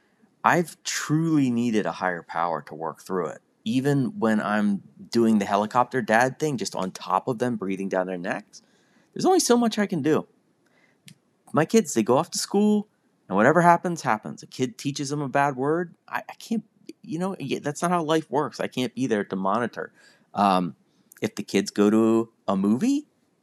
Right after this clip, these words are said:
with some friends and somebody hands them cigarettes or a beer, I, I have virtually no control over what happens. I have to trust the universe on some level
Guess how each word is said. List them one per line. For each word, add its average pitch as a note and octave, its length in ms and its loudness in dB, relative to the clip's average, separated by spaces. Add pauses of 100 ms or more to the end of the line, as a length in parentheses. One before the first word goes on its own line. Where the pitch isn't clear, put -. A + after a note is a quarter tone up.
with G2+ 100 -6
some F#2+ 160 -8
friends B2+ 560 -2
and D#2+ 300 -8
somebody D#2+ 320 -8
hands F#2 300 -2
them F#2+ 200 -4
cigarettes C3+ 540 -4
or E2+ 120 -4
a F3 60 -6
beer, A3+ 440 -4 (720)
I, - 100 -8 (140)
I D3 60 -2
have F3+ 220 2 (160)
virtually F#3 320 0
no D3+ 220 4
control D3+ 720 -2
over G#2+ 200 0
what C3+ 180 2
happens. - 480 -4 (120)
I G#2+ 100 4
have A#2 420 -6
to D#3 80 -8
trust - 360 -4
the A2+ 100 0
universe C3 460 -2
on F#2 140 -8
some D3 280 -2
level G#2+ 380 0